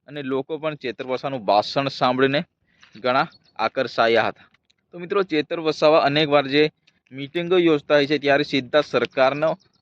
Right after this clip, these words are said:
આક્ષેપ લગાવતા હોય છે કે ભાઈ સરકાર આદિવાસી વિસ્તારમાં જે ખાસ કરીને આદિજાતિની ગ્રાન્ટો બીજી કોઈ અન્ય, અ, જે જગ્યાએ વેડફી નાખતું હોય છે,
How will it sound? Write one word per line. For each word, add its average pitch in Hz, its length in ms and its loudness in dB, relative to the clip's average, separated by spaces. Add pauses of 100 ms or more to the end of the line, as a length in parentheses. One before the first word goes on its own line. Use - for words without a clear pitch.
આક્ષેપ 147 500 -2
લગાવતા 143 420 2
હોય 143 140 2
છે 147 100 -2
કે 135 60 -4
ભાઈ 147 120 0
સરકાર 123 520 -2 (540)
આદિવાસી 139 460 -2
વિસ્તારમાં 131 680 0 (460)
જે 127 80 -14
ખાસ - 380 -4
કરીને 139 340 -6 (260)
આદિજાતિની 151 760 0
ગ્રાન્ટો 127 500 0 (1000)
બીજી 156 280 -6
કોઈ 185 220 -4 (100)
અન્ય, 170 420 -2 (140)
અ, 123 240 0
જે 143 180 -4
જગ્યાએ 151 440 0 (260)
વેડફી 139 380 -4
નાખતું 156 360 -2
હોય 156 100 0
છે, 156 220 0